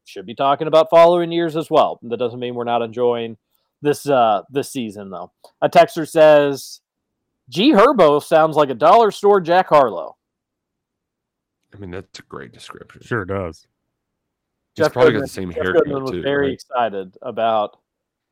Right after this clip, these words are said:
Speaker 1: um, the G Herbo concert. He's still doing the content with his daughter, which I'm sure is very cool for him.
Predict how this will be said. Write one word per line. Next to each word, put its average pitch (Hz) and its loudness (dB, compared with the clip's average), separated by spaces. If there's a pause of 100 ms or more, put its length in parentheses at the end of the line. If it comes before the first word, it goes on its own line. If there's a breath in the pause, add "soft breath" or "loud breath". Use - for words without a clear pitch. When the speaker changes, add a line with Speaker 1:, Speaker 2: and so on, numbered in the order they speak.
(220)
Speaker 1:
um, 101 -4 (720)
the 131 -12
G 131 -10
Herbo 104 -6 (120)
concert. - -14 (240)
He's 180 -8
still 208 4
doing 185 4
the 156 -2
content 160 2
with 151 -4
his 139 -6
daughter, 165 4
which 156 -4
I'm 139 -6
sure 151 -6
is 120 -8
very 127 -6
cool 139 -6
for 151 -6
him. 156 0